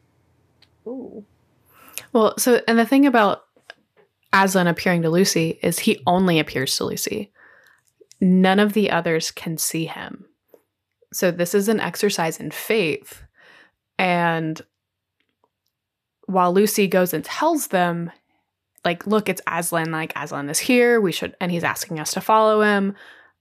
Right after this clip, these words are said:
Speaker 2: like, that impacts how they get to Aslan's How.
Speaker 1: Mm-hmm.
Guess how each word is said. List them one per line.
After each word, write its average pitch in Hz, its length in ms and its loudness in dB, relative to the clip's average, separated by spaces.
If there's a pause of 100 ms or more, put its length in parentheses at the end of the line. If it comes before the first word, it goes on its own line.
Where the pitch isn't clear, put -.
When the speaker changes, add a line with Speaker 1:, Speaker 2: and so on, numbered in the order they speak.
(480)
Speaker 2:
like, 67 380 -4 (440)
that 180 340 -2
impacts 175 720 -4
how 165 840 -2
they 165 220 -4
get 165 280 -4
to 196 320 -2
Aslan's 139 440 -6
How. - 380 -8 (260)
Speaker 1:
Mm-hmm. 196 360 -10